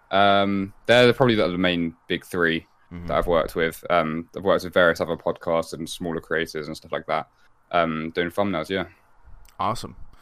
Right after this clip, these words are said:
Speaker 2: Yeah, I mean, thumbnails, man, it's like, it's something that, I don't know, I just feel like a lot more time is being dedicated to it because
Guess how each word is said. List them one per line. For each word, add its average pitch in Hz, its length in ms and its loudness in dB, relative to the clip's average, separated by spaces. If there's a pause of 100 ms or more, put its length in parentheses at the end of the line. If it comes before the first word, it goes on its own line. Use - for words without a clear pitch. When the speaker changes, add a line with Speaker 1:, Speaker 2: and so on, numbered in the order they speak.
(440)
Speaker 2:
Yeah, 120 360 0 (100)
I 135 80 -2
mean, 135 300 -4 (720)
thumbnails, 139 480 -2
man, 104 200 -6
it's 104 160 -8
like, 113 320 -4 (300)
it's 131 180 -8
something 160 360 -2
that, 120 380 -2 (1600)
I 143 80 2
don't 156 120 4
know, 131 180 4
I 107 120 2
just 139 180 2
feel 170 160 0
like 156 160 -2
a 127 60 -2
lot 113 280 0
more 120 200 -6
time 107 320 -6
is 107 100 -14
being 101 220 -14
dedicated 101 500 -12
to 156 180 -12
it - 160 -14
because 113 520 -6